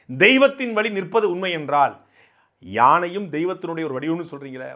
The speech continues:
உங்க பிள்ளையாருடைய இன்னொரு உருவம் தான் யானைன்னு சொல்றீங்களே, அந்த யானை வாழ்விடத்தை, வழித்தடத்தை ஆக்கிரமித்து,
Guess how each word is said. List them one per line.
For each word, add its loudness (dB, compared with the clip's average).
உங்க -8
பிள்ளையாருடைய 2
இன்னொரு -4
உருவம் -4
தான் -2
யானைன்னு -4
சொல்றீங்களே, -4
அந்த -6
யானை 0
வாழ்விடத்தை, -4
வழித்தடத்தை -4
ஆக்கிரமித்து, -2